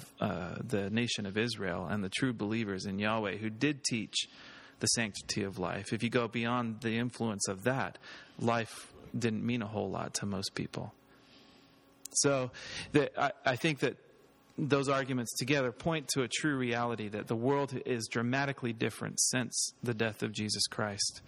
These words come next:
And we need to be honest enough to recognize the difference. And I don't think it's a matter of them being more primitive or bar-,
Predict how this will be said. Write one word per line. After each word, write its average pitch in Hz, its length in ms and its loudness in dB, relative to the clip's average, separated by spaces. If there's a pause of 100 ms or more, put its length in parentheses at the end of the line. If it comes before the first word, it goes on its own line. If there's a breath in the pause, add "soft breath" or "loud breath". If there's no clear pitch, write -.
(320 loud breath)
And 131 180 4
we 143 120 2
need 139 240 0
to 127 100 2
be 120 340 0
honest 151 440 0
enough 107 340 -2 (360 loud breath)
to 123 120 0
recognize 117 720 0
the 110 100 -2
difference. 104 480 -4 (460 loud breath)
And 135 160 4
I 147 60 2
don't 160 180 0
think 156 160 0
it's 143 160 2
a 139 60 2
matter 131 260 2
of 110 100 -2
them 123 180 2
being 117 200 2
more 110 160 0
primitive 123 580 0
or 107 120 2
bar-, 110 260 0